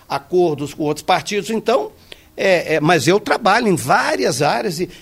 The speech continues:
e tenho um relacionamento ótimo com todos os secretários, com o governador. Eu não diria que eu f-, fiquei isolado, eu simplesmente,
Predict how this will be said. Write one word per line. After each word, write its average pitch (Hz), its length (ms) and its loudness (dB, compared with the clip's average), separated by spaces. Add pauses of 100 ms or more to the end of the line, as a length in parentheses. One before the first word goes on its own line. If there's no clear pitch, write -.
(120)
e 143 80 -12
tenho 220 240 0
um - 20 0
relacionamento 214 600 0
ótimo 185 340 0
com 175 140 -4
todos - 320 2
os - 20 -8
secretários, 180 560 0
com 180 140 0
o 156 40 0
governador. 170 720 0 (800)
Eu - 140 -2
não 320 100 -2
diria 240 220 0
que - 80 -6
eu 247 60 0
f-, - 260 -16
fiquei 240 300 -2
isolado, 170 520 2
eu 165 40 -6
simplesmente, 247 680 -4